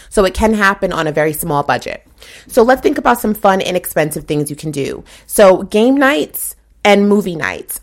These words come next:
are super, super fun. And if you're currently living on ca-, off campus, which is what I believe to be the case, then you have your own space where you can have a game night, you can have a movie night,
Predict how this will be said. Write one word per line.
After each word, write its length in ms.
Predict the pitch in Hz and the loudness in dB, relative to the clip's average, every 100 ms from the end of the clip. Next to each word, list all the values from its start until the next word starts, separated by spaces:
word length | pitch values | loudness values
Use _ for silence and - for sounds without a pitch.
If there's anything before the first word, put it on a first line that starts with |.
| 190 | 2
are 100 | 180 | 2
super, 380 | - 254 247 | 0 -2 -2
super 280 | 247 233 214 | -4 -4 -6
fun. 360 | 196 175 139 113 | -4 -2 -2 -4
And 120 | 170 | -6
if 120 | 170 | -6
you're 100 | 190 | -6
currently 320 | - 254 269 | -2 0 0
living 300 | 285 220 220 | 0 2 2
on 100 | 190 | 0
ca-, 240 | 190 196 - | -2 -6 0
off 260 | 175 214 254 | 4 6 4
campus, 540 | - 170 151 143 170 - - | 0 -8 -4 -4 -6 -8 -4
which 160 | 190 185 | -4 -2
is 140 | 170 | -4
what 100 | 170 | 0
I 120 | 156 | 0
believe 400 | 151 165 180 185 | -2 -4 -4 -6
to 100 | 175 | -6
be 100 | 160 | -8
the 80 | 160 | -10
case, 480 | - 156 117 180 - - - | -8 -8 -8 -10 -12 -14 -6
then 140 | 202 214 | -2 0
you 120 | 247 | -2
have 240 | 254 220 | -2 -2
your 200 | 220 190 | 0 -2
own 180 | 180 180 | -2 -6
space 500 | - - 214 226 220 - _ | -6 -2 0 -2 -8 -16 _
where 120 | 180 | -6
you 100 | 180 | -4
can 140 | 196 | -6
have 160 | 185 156 | -4 -4
a 60 | 160 | -2
game 260 | 190 196 | -2 0
night, 320 | 196 185 180 | 0 0 -2
you 60 | 165 | -6
can 100 | 165 | -6
have 160 | 160 147 | -6 -6
a 60 | |
movie 260 | 160 220 214 | -2 0 0
night, 400 | 208 196 190 - | -2 -2 -4 -10